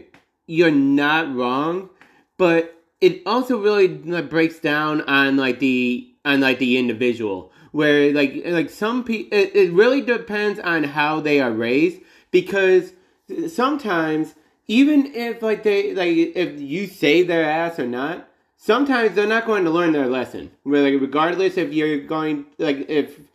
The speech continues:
if, like, you, like, save them or not, because I had a friend that, that lost, like, that lost, like, many things,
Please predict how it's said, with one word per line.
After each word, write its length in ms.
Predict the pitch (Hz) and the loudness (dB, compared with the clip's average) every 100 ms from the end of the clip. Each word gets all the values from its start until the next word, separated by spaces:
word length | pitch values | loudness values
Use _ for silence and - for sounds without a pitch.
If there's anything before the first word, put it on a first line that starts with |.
| _ _ _ - | _ _ _ -2
if, 260 | 156 147 | 0 0
like, 280 | 156 151 143 | -2 2 4
you, 320 | 139 151 147 | 4 4 4
like, 180 | 143 123 | 2 0
save 320 | - 143 151 | -4 -2 0
them 160 | 156 156 | -2 -4
or 140 | 131 | -4
not, 340 | 117 120 143 165 - _ _ _ - | -4 -6 -6 -10 -16 _ _ _ -2
because 720 | 147 156 160 151 147 139 143 - | -2 0 0 2 4 4 0 -4
I 160 | 170 | -2
had 300 | 220 220 208 | -2 -2 -4
a 60 | 170 | -6
friend 600 | - 185 180 135 123 117 _ _ _ | -6 -4 -2 -2 -4 -8 _ _ _
that, 640 | 143 151 147 143 143 139 - _ _ _ _ - | -2 0 2 0 0 -2 -8 _ _ _ _ -6
that 280 | 151 147 143 | 0 0 2
lost, 420 | 160 180 180 175 | 0 0 -2 -2
like, 260 | 160 147 | 0 0
that 320 | 151 156 151 131 | 2 0 0 0
lost, 440 | 151 156 151 151 | 0 0 0 -2
like, 140 | 139 | -4
many 460 | 127 131 160 180 156 | 0 2 2 2 0
things, 480 | 139 120 113 110 | -2 -4 -4 -6